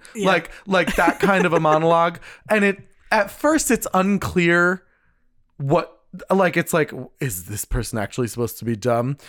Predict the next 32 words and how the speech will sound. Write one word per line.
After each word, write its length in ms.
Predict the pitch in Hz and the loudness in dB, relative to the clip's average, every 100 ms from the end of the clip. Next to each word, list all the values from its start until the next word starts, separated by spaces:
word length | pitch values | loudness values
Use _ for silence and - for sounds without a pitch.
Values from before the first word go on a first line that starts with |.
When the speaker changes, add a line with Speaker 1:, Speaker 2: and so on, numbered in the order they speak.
| - | -8
Speaker 2:
Right 180 | - 262 | -2 0
now 140 | 254 240 | 2 2
I'm 60 | |
in 80 | 233 | 2
my 160 | 208 185 | 2 2
fourth, 340 | - 208 208 185 202 | 2 0 2 0 0
<laughs> 220 | 226 240 | 0 0
my, 260 | 185 185 185 - | 0 0 -2 -4
right 260 | 202 226 240 | -2 0 2
now 120 | 220 | 0
I'm 120 | 214 | 0
in 100 | 202 | 0
my 160 | 185 180 | 0 -2
fourth 400 | - 214 214 247 | -2 0 0 0
year 280 | 254 214 | 2 2
as 100 | 196 | 2
a 60 | 175 | 0
freshman 440 | - 190 214 190 | 0 0 0 -2
at 120 | 170 170 | -2 -2
U 100 | 202 | -4
C 220 | 208 202 | -2 0
L 200 | 185 185 | 2 4
A. 240 | 180 170 - - - | 4 2 -2 -12 -2
It's 160 | 214 208 | 0 2
like 280 | 190 - - 165 117 - 127 - | 0 -2 -8 -10 -10 -20 -8 0
th-, 180 | 185 185 131 - | 2 2 -2 -6
Speaker 1:
<laughs> 240 | 131 156 | -4 -2
Speaker 2:
that 320 | - 180 165 | 0 2 0
ki-, 260 | - 190 196 | -2 -2 0
that 260 | 170 170 - 151 208 - _ _ - | 0 -2 -4 -20 -20 -20 _ _ -10
kind 380 | - 147 160 151 | -4 0 2 2
of 300 | 143 120 | 2 -2